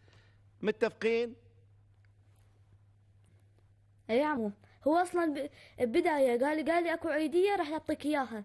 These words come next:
Speaker 1: إيه.
Speaker 2: ما أخذها.
Speaker 1: أمانة الله. آه، متفقين العاد. يلا، يلا يا البطل، شكرًا جزيلًا.
Speaker 2: إي، متفقين أستاذ.
Speaker 1: شكرًا لك، وهاللبس الحلو الجميل
Speaker 2: شكرًا لك أستاذ،
Speaker 1: المتميز.
Speaker 2: شكرًا.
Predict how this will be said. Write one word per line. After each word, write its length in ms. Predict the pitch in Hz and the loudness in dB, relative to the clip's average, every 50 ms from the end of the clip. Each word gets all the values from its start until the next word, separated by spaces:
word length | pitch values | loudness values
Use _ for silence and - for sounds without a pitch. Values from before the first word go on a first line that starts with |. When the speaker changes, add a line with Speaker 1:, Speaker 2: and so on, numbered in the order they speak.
| - _ - | -8 _ -2
Speaker 1:
إيه. 120 | 170 160 | 0 2
Speaker 2:
ما 80 | 254 330 | 2 2
أخذها. 500 | 339 320 294 - 240 220 - 214 208 208 - _ _ _ _ _ _ _ | 2 0 -2 -4 -8 -10 -8 -8 -10 -10 -12 _ _ _ _ _ _ _
Speaker 1:
أمانة 300 | 160 175 180 175 165 151 - - | -4 -4 -2 -4 -4 -4 -4 -4
الله. 260 | 139 117 110 107 101 - _ _ - - | -4 -4 -6 -12 -16 -20 _ _ -10 -8
آه، 140 | 127 113 | -8 -6
متفقين 520 | 120 151 156 - 196 180 - - 185 151 131 | -6 -8 -2 0 0 0 0 -2 -2 -4 -2
العاد. 220 | 113 90 87 - - _ _ _ | -4 -8 -10 -12 -18 _ _ _
يلا، 260 | 165 156 139 120 104 - - - | 0 0 0 -2 -6 -14 -4 0
يلا 260 | 165 185 185 170 160 | 0 0 2 0 0
يا 60 | 151 | -2
البطل، 360 | 147 139 139 135 127 131 127 | -2 -2 -6 -6 -6 -8 -8
شكرًا 340 | - - 202 - - 196 208 | -6 -6 -6 -4 -2 -2 -2
جزيلًا. 500 | 202 180 196 185 165 202 196 180 170 151 - - - | -2 -4 -6 -6 -4 -4 -4 -4 -6 -8 -10 -6 -4
Speaker 2:
إي، 100 | 233 262 | 0 0
متفقين 440 | 285 269 - 262 262 262 302 311 | 0 0 0 -2 -2 0 0 0
أستاذ. 240 | 311 294 - - 214 - - _ _ - | 0 -2 -4 -8 -10 -10 -14 _ _ -10
Speaker 1:
شكرًا 520 | - 170 165 - 190 190 190 185 190 190 | -8 -8 -6 -4 -4 -4 -2 -4 -4 -2
لك، 320 | 190 190 185 180 180 - - - | 0 0 0 -2 -4 -8 -10 -8
وهاللبس 540 | 151 143 160 165 180 180 190 160 - - | -6 -4 -4 -4 -2 -4 -4 -6 -4 -4
الحلو 300 | 185 160 - - 180 185 | -4 -4 -4 -4 -2 -2
الجميل 540 | 180 156 135 165 170 180 185 190 190 190 - - | -2 -2 -2 -4 -4 -2 -2 -2 -2 -2 -2 -2
Speaker 2:
شكرًا 180 | 277 - 311 | 0 0 2
لك 100 | 330 320 | 2 2
أستاذ، 300 | 311 277 - 254 190 190 | 2 2 2 0 0 0
Speaker 1:
المتميز. 240 | 233 220 196 190 180 | 0 -2 -2 -2 -4
Speaker 2:
شكرًا. 280 | - 233 - - 202 | -6 -8 -8 -8 -8